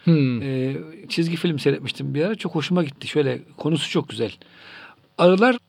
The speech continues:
Speaker 2: bir ülkede mahkemeye veriyorlar insanları.
Speaker 1: Hmm.
Speaker 2: Arılar tabii konuşuyorlar falan. Diyorlar ki, "Ya bizim ballarımızı siz tüketiyorsunuz. Ne hakla tüketiyorsunuz?" Mahkemede karar veriyor. Arılara balları geri iade edilsin diye.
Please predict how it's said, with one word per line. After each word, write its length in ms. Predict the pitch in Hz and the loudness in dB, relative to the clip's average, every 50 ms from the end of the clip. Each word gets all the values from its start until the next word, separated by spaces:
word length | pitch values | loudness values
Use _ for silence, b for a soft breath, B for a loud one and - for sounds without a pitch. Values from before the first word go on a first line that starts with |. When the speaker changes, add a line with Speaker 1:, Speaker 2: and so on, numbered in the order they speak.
| _ _ _ _ | _ _ _ _
Speaker 2:
bir 140 | - 165 208 | -8 -4 -2
ülkede 380 | 220 190 165 139 165 175 220 233 | -2 -2 0 2 2 4 4 6
mahkemeye 540 | 196 185 180 170 - 190 185 190 190 190 180 | 6 6 6 6 4 2 4 6 6 8 8
veriyorlar 500 | 165 147 147 143 135 127 117 - - - | 8 8 6 6 4 4 2 -2 -6 -6
insanları. 520 | - 156 135 - 156 139 131 127 123 113 98 - _ _ _ _ _ _ _ - - _ _ - _ - - | -4 -4 -2 0 0 0 0 0 -2 -2 -4 -8 _ _ _ _ _ _ _ -20 -20 _ _ -20 _ -6 2
Speaker 1:
Hmm. 360 | 160 180 185 170 156 147 139 | 4 6 6 6 6 4 4
Speaker 2:
Arılar 260 | - 165 165 175 185 165 | 4 4 6 4 4 4
tabii 180 | 160 160 143 | 2 -2 -2
konuşuyorlar 480 | 139 - 151 147 135 - 139 131 123 113 | -2 -2 -2 -2 -2 -2 -2 -4 -4 -4
falan. 360 | 127 170 220 254 240 202 165 | -4 -6 -6 -6 -6 -6 -4
Diyorlar 240 | 160 202 247 269 226 | -2 -2 0 0 0
ki, 60 | 190 | 0
"Ya 100 | 185 165 | -2 0
bizim 240 | 175 175 208 196 175 | 0 0 0 2 2
ballarımızı 460 | 190 202 196 185 175 185 190 202 - | 2 2 4 4 4 2 0 -2 -4
siz 140 | - 247 196 | -6 -6 -6
tüketiyorsunuz. 560 | - - - 151 - - 131 123 131 135 127 | -4 -2 -2 -2 -2 -4 -6 -6 -6 -2 0
Ne 80 | 143 175 196 - | 0 0 0 0
hakla 300 | - - - - - 139 | -4 -8 -10 -8 -8 -10
tüketiyorsunuz?" 800 | 135 - - - - 117 - 131 123 - 139 170 220 220 - - B B B B B B B B B B B B - | -10 -10 -10 -10 -10 -10 -10 -10 -10 -10 -8 -8 -8 -10 -12 -14 B B B B B B B B B B B B 2
Mahkemede 440 | 185 202 190 - - 202 226 247 233 | 4 4 4 4 2 4 4 4 4
karar 280 | - 196 208 208 202 | 4 6 6 6 6
veriyor. 300 | 180 151 135 131 120 107 - _ _ _ - b b b b b b b b _ _ _ - | 6 4 4 2 0 -4 -8 _ _ _ -20 b b b b b b b b _ _ _ 2
Arılara 600 | 175 185 180 180 185 185 196 214 226 185 165 151 | 4 4 6 6 6 6 6 6 4 2 2 4
balları 320 | 180 180 175 170 180 202 | 4 6 6 6 6 4
geri 220 | 196 170 165 175 196 | 4 4 4 4 6
iade 280 | 180 160 160 156 143 | 6 6 6 6 6
edilsin 400 | 143 135 135 127 - 131 131 123 | 4 0 -2 -2 -4 -6 -6 -4
diye. 220 | 123 135 165 226 | -4 -4 -4 -4